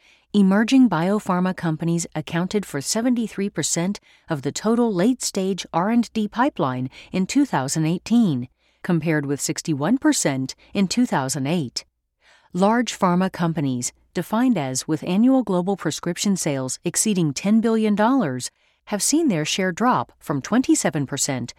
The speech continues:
to nineteen percent from two thousand seventeen to two thousand eighteen. At the same time, the share of mid-sized pharma companies, defined as those companies with annual global prescription sales between five billion dollars and ten billion dollars,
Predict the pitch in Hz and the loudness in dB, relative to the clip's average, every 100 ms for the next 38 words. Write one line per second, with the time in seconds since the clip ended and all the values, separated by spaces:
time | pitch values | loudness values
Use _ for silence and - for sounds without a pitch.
0 | _ - 214 233 302 214 151 - 139 151 | _ -2 2 2 2 0 0 0 -2 -2
1 | 123 107 - - _ 156 139 - 247 247 | -4 -8 -16 -20 _ -4 -2 0 0 2
2 | 254 254 233 196 202 - 226 226 247 - | 2 2 2 2 0 0 2 2 2 -2
3 | 262 175 147 131 135 165 147 - 156 131 | -2 -2 -2 -2 0 0 0 -2 -2 -2
4 | 117 117 _ _ _ _ _ 240 - 247 | -4 -10 _ _ _ _ _ -4 0 0
5 | 294 302 277 - 208 147 127 - - _ | 2 2 2 0 0 0 -4 -8 -18 _
6 | 185 - 214 196 139 151 240 - 254 190 | -6 -4 0 0 0 -2 -2 -2 -2 -2
7 | 147 - 156 139 127 151 123 131 120 123 | -4 -2 -2 -2 -4 -6 -4 -4 -4 -8
8 | - _ _ - 208 240 277 277 196 - | -12 _ _ -6 -2 2 2 2 0 -2
9 | 185 - - 190 170 131 120 147 - 160 | -2 -4 -4 -4 -2 -4 -4 -6 -6 -2
10 | 170 208 220 185 180 185 202 170 - 226 | 0 0 0 -2 -2 -2 -4 -4 -4 -6
11 | - 240 208 151 127 120 - - - - | -2 -2 0 -2 -2 -6 -10 -14 -10 -8
12 | - 165 143 - 147 165 196 220 214 208 | -2 0 0 -2 -2 -2 -2 0 2 0
13 | 196 196 208 208 - 165 156 - 240 311 | 0 0 -2 -4 -4 -4 -4 -2 0 2
14 | 220 147 135 131 127 127 127 | 2 2 0 -2 -4 -6 -8